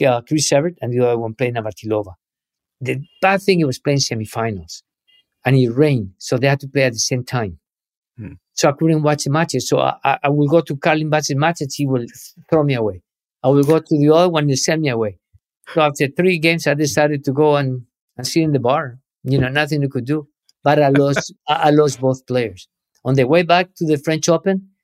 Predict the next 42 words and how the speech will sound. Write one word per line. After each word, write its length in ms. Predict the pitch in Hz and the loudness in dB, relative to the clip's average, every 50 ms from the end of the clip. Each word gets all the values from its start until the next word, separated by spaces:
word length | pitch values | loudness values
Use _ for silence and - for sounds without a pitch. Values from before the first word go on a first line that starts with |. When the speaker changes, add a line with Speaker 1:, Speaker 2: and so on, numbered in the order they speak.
| _ _ _ - | _ _ _ -2
Speaker 1:
I 100 | 135 147 | 0 0
mean, 200 | 160 151 143 143 | 2 2 2 2
they 140 | 160 180 | 2 2
sat 240 | 175 - 170 165 160 | 0 0 0 0 0
in 140 | 165 156 143 | 0 -2 -2
the 80 | 135 123 | -2 -2
back 420 | 113 113 - 185 180 170 175 - | -2 0 0 2 2 2 0 -4
of 100 | 160 147 | -4 -2
the, 420 | 147 147 139 131 135 131 127 127 131 - - 143 147 160 165 165 170 175 190 _ _ _ _ - | 0 0 0 0 -2 -2 -4 -8 -10 -16 -20 -20 -20 -20 _ -20 -20 -20 -20 _ _ _ _ -10
of, 160 | 127 147 165 _ _ - | -8 -8 -8 _ _ -8
of 100 | 131 131 | -6 -6
the 80 | 131 131 | -6 -6
flight 300 | - - 151 151 156 156 | -6 -2 -2 0 0 0
because 220 | 143 - 147 131 | -2 -4 -4 -2
they 60 | 139 147 | 0 0
didn't 100 | 143 143 | 0 0
wanna 160 | 143 143 127 | 0 -2 0
be 120 | 139 143 | 0 0
with 140 | 139 139 123 | 0 -2 -2
me. 200 | 117 123 123 123 _ _ _ _ _ _ _ _ _ _ | -4 -6 -12 -12 _ _ _ _ _ _ _ _ _ _
And 140 | - 113 113 | -10 -4 -2
that 100 | 127 147 | 0 0
was 160 | 160 135 117 170 | 0 0 -2 -2
it. 120 | 165 143 | -2 -2
I 80 | 127 117 | -2 -2
lost 240 | 127 135 143 131 123 | -2 -2 -2 -4 -2
both 200 | 127 135 139 - | -6 -6 -6 -8
of 80 | 123 107 | -14 -18
them. 120 | 101 95 - _ _ _ - | -18 -20 -20 _ _ _ -12
So 180 | - - 143 147 | -4 0 0 0
it's, 120 | 170 180 - | 0 0 -4
it's 200 | 262 214 190 214 | -6 -6 -6 -4
not 160 | 254 220 190 | -2 -2 0
easy, 220 | 214 208 165 127 113 | 0 -2 -2 -4 -6
especially 440 | 113 - - 147 147 139 143 143 | -8 -6 -4 -2 -2 0 0 -2
when 180 | 123 120 123 117 | -2 -2 -4 -2
they 100 | 123 127 | 0 2
are 100 | 131 131 | 2 2
that, 220 | 131 135 127 127 123 127 - _ - | 2 0 0 -2 -2 -6 -14 _ -4
that 200 | 127 123 117 - | -4 -4 -4 -4
close. 380 | - 131 127 113 110 - - _ _ _ _ _ _ _ _ _ 143 _ 180 | -4 -2 -2 -2 -4 -6 -14 _ _ _ _ _ _ _ _ _ -20 _ -8
Speaker 2:
Yeah, 320 | - 104 113 127 120 104 | -4 -2 -2 -2 -2 -6